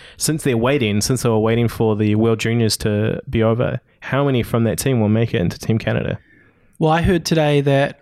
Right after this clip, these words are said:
Speaker 2: one got asked.
Speaker 1: Ah, yeah, but he declined it.
Speaker 2: Yeah.
Speaker 1: And of course, uh, everyone on Twitter's like, "Why would you turn down Team Canada? How could you do that? Don't you love your country?"
Speaker 2: What a traitor.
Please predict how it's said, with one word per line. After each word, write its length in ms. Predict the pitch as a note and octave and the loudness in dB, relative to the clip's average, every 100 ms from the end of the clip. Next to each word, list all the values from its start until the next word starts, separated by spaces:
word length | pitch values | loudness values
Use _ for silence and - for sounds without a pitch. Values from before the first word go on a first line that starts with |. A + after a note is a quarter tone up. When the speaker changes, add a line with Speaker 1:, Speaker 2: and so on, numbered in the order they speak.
| _ | _
Speaker 2:
one 720 | G#3+ D3 D3+ D3+ D#3+ D#3+ D#3+ D3 | -8 -2 2 4 4 2 2 0
got 160 | - D#3 | 0 0
asked. 560 | D3+ D#3 B3+ - - - - - _ _ _ _ _ - - | 0 0 0 -2 -6 -10 -12 -20 _ _ _ _ _ -20 -10
Speaker 1:
Ah, 120 | A#2+ C3 | -4 -2
yeah, 140 | B2+ | 0
but 80 | B2 | 0
he 60 | |
declined 400 | A#2 B2+ C3+ C#3+ | -2 -2 -2 0
it. 160 | A#2 - | 0 0
Speaker 2:
Yeah. 560 | D#3+ D#3 F3+ C#3 B2+ - - - _ _ _ _ - - | 2 2 2 2 -2 -6 -16 -20 _ _ _ _ -20 -6
Speaker 1:
And 120 | C3 | -4
of 40 | B2+ | 0
course, 220 | C3+ A#2+ | 0 2
uh, 120 | C3 | 2
everyone 300 | B2 C3 C#3+ | 2 2 2
on 60 | B2+ | 0
Twitter's 300 | - D#3+ C#3 | 0 -2 0
like, 260 | A#2 A2+ - - - - | -2 -4 -12 -18 -18 -12
"Why 260 | - C#3 C#3+ | -2 0 0
would 200 | D#3 G3 | 0 0
you 80 | A3 | -2
turn 300 | - A#3 A#3 | 0 0 0
down 220 | A3+ B3 | -2 0
Team 220 | G3 C4+ | 0 0
Canada? 600 | B3+ F#3 B3+ B3 G#3+ D#3 | 0 0 0 0 0 0
How 100 | C#3 | 0
could 160 | G#3 F#3 | -2 -2
you 80 | G#3 | -2
do 240 | C4+ C4+ | 0 0
that? 220 | G3+ E3+ | 0 0
Don't 160 | D3+ A#3+ | 0 2
you 100 | F3+ | 2
love 160 | F#3 D#3+ | 0 -2
your 80 | |
country?" 560 | C3+ - G#3+ - C4 G3 - - | -4 -2 -2 0 -2 -2 -6 -12
Speaker 2:
What 140 | - E3 | -4 -2
a 80 | - | 0
traitor. 520 | - E3+ D#3 C3+ | 0 0 0 -2